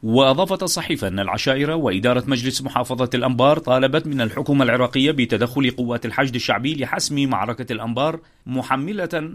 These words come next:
قيادات السنية المتواجدة في أربيل وتركيا مسؤولية تسليم محافظة الأنبار لداعش، واعتبرتهم مواجهة داعش السياسية بحسب صحيفة هوال. وتذكر الصحيفة في خبر آخر إن السلطات العراقية تتولى نقل أجزاء من مصفاة بيجي إلى مواقع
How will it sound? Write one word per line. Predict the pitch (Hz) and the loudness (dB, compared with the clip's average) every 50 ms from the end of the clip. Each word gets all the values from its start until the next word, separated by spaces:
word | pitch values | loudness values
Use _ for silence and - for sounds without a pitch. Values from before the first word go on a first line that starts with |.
| - | 0
قيادات | - 135 123 113 117 123 135 131 139 | 2 4 4 4 4 4 2 2 2
السنية | 131 - - 135 131 135 143 151 | -2 0 0 0 2 2 2 0
المتواجدة | 147 139 127 123 139 127 123 127 131 123 120 123 120 127 | 0 -2 -2 0 2 4 4 4 2 2 0 -2 -2 -2
في | - 139 139 160 | 0 0 0 0
أربيل | 123 113 113 135 139 | 0 0 0 -2 0
وتركيا | 131 127 123 139 131 117 - 160 151 | 0 -2 -2 -4 -6 -2 0 0 2
مسؤولية | 147 143 139 143 139 135 160 185 180 | 2 0 0 0 0 0 0 0 -2
تسليم | - - 147 - 131 117 - - 127 143 156 151 | -2 -2 -2 -2 -2 -2 0 0 0 0 0 -2
محافظة | - - 135 127 - 143 127 135 123 127 | -2 -2 -2 -2 -2 -2 -2 -2 -2 -2
الأنبار | 127 - 117 120 131 135 131 | -2 0 0 2 4 2 4
لداعش، | 120 117 110 120 120 117 151 - - - _ - | 2 2 4 2 2 2 2 -2 -4 -8 _ -4
واعتبرتهم | 107 113 110 113 - 135 143 190 208 - - 160 160 151 131 | -2 -2 -2 -2 -2 -6 -4 -4 -4 -2 -2 -2 -2 0 0
مواجهة | 120 139 147 147 131 139 143 135 | 0 0 0 0 0 2 2 2
داعش | 117 110 120 135 139 127 120 120 - | 2 2 2 2 2 2 0 -2 -2
السياسية | 123 - - - 120 113 107 - 117 104 104 104 104 - - _ - | -2 -2 0 2 2 0 2 0 0 0 0 -2 -4 -10 -20 _ -12
بحسب | - - 113 120 - 120 113 | -2 -2 0 0 0 -2 0
صحيفة | 101 - 110 - 98 87 - 90 - - 82 | 0 0 0 0 -2 -4 -4 -6 -2 -2 -2
هوال. | 76 92 117 151 123 - - - - _ | 0 2 2 2 2 0 -4 -18 -20 _
وتذكر | - 131 147 156 - 254 240 - 202 180 | 2 2 4 6 6 4 2 2 -2 0
الصحيفة | 160 147 - 151 - 185 160 160 156 - 139 | 0 0 0 0 0 0 -2 -2 -2 -2 -4
في | 123 - 139 120 117 | -2 0 0 0 0
خبر | - 147 131 113 110 104 98 - - | 2 0 0 0 0 -2 -4 -4 0
آخر | 170 175 - 151 151 151 143 - - - - | 0 0 4 2 2 2 0 -12 -18 -8 -2
إن | 127 131 | 0 0
السلطات | 127 - - 151 151 147 - 240 240 - | 2 2 2 0 0 2 2 0 0 0
العراقية | 202 196 180 165 160 160 180 180 170 | -2 0 2 2 2 2 2 0 0
تتولى | 165 165 147 143 147 135 147 165 160 151 143 | 2 2 0 2 2 2 2 2 2 2 2
نقل | 143 151 139 - 151 | 2 0 -2 2 0
أجزاء | 143 139 131 117 113 147 156 156 147 | 2 2 2 0 0 0 0 0 -2
من | 147 139 127 123 | 0 0 0 2
مصفاة | 123 117 - - - 139 | 0 0 0 2 0 0
بيجي | 131 120 123 156 160 139 120 139 143 131 | 2 2 2 2 2 2 0 0 0 2
إلى | 117 117 117 | 2 2 2
مواقع | 113 113 113 131 147 143 - 135 - | 2 2 4 4 4 4 4 -2 -2